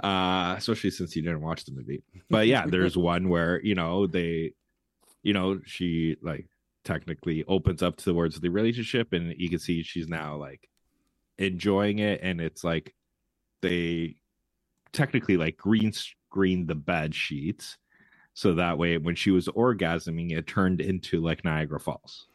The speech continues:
Speaker 2: Oh.
Speaker 1: So y-, you're literally watching her technically getting it from behind while another guy's, like, talking to her, saying, like, "You like it," and it's just, like,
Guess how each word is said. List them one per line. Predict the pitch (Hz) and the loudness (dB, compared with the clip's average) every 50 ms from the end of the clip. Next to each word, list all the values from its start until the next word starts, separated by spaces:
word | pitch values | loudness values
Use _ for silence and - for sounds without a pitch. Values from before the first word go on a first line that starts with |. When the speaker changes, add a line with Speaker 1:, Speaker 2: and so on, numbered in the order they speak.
| _ _ _ _ _ _ _ _ - | _ _ _ _ _ _ _ _ -4
Speaker 2:
Oh. | 147 214 240 151 110 - _ _ _ _ _ _ _ _ _ _ _ _ _ _ _ _ _ | -2 -2 -2 -2 -4 -8 _ _ _ _ _ _ _ _ _ _ _ _ _ _ _ _ _
Speaker 1:
So | - - 110 90 87 92 95 | 0 2 4 4 4 4 2
y-, | 98 95 90 - - - | 2 2 0 0 -2 -2
you're | 92 95 90 92 | 0 2 4 4
literally | 92 101 98 95 95 95 90 | 6 6 6 6 6 6 4
watching | 87 95 98 98 98 - - 95 85 | 4 4 2 0 0 0 -2 -2 -2
her | 90 87 82 82 | -2 -2 -4 -4
technically | - - - 85 - - 85 - - 87 82 78 - _ _ _ - 90 | -6 -6 -6 -8 -6 -6 -6 -6 -2 -2 -2 -2 -4 _ _ _ -8 -2
getting | 104 101 95 92 82 | 0 0 0 0 -2
it | 78 76 - | -4 -4 -2
from | 92 85 | -2 -2
behind | 78 78 78 90 90 85 82 80 | -2 -2 -2 -2 -2 -2 -2 -4
while | 80 78 78 80 | -4 -4 -4 -4
another | 80 80 87 95 95 85 87 85 | -4 -2 0 0 0 2 0 0
guy's, | 80 80 78 78 78 73 - | 0 -2 -2 -4 -4 -6 -6
like, | 76 73 - | -8 -8 -6
talking | - 95 92 90 - - 85 76 | -4 -4 -4 -2 -2 -4 -4 -4
to | 85 | -4
her, | 80 78 78 78 78 85 - - _ _ _ | -6 -6 -4 -4 -4 -6 -6 -10 _ _ _
saying, | - - - 80 80 78 73 | -10 -4 -4 -4 -4 -4 -8
like, | 73 71 - | -10 -10 -8
"You | 82 87 | -4 -2
like | 107 123 123 113 - | 0 0 0 0 0
it," | 90 82 82 80 73 | 0 0 0 -2 -2
and | 80 90 82 80 | -4 -4 -4 -4
it's | 80 - | -4 -6
just, | - 90 82 - - | -4 -4 -4 -2 -2
like, | 80 76 76 | -4 -4 -4